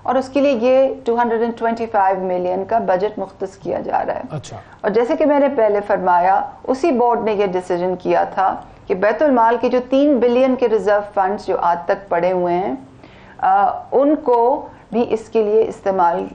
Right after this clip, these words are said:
Speaker 1: किया जाएगा। और, अ, गालिबन आपको मालूम होगा कि हमारी government ने, अ, वज़ीर आज़म इमरान खान की ख़ास हिदायत पर तीन नई प-, मॉडल पनाहगाहें जो पा-, जो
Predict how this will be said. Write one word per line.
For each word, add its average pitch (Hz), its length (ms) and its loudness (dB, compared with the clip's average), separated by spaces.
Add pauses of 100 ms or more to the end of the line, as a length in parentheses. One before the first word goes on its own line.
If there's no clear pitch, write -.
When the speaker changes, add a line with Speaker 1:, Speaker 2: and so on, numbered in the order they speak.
(160)
Speaker 1:
किया 185 380 0
जाएगा। 165 600 -2 (840)
और, 214 160 2
अ, 196 680 0
गालिबन 214 460 0
आपको 214 300 0
मालूम 214 340 2
होगा 208 340 0
कि 226 420 0 (260)
हमारी 214 340 2
government 208 540 0
ने, 226 300 -4 (400)
अ, 202 300 4 (460)
वज़ीर 202 360 2
आज़म 220 300 2
इमरान 196 300 0
खान 214 280 -4
की 226 140 -4
ख़ास 214 520 -2
हिदायत 196 440 2 (100)
पर 233 140 2
तीन 254 680 2
नई 262 360 2
प-, - 140 -4
मॉडल 214 420 0
पनाहगाहें 190 680 0
जो 202 220 0
पा-, 180 420 -4
जो 185 400 -2